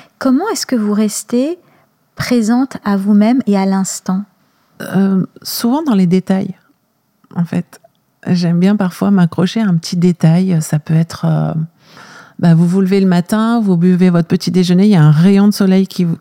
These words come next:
Speaker 2: qui, qui frôle vos cheveux. Bah, ça suffit pour être un moment important. Et, euh, et ce moment-là, peut-être, il va vous donner une énergie supérieure pour la journée,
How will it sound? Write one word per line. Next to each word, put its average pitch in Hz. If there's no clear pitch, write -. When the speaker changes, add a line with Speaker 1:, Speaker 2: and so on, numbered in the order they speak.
Speaker 2:
qui, 160
qui 175
frôle 202
vos 190
cheveux. 190
Bah, 185
ça 202
suffit 226
pour 202
être 190
un 190
moment 185
important. 208
Et, 175
euh, 160
et 180
ce 170
moment-là, 185
peut-être, 202
il 190
va 175
vous 165
donner 180
une 190
énergie 175
supérieure 185
pour 190
la 175
journée, 190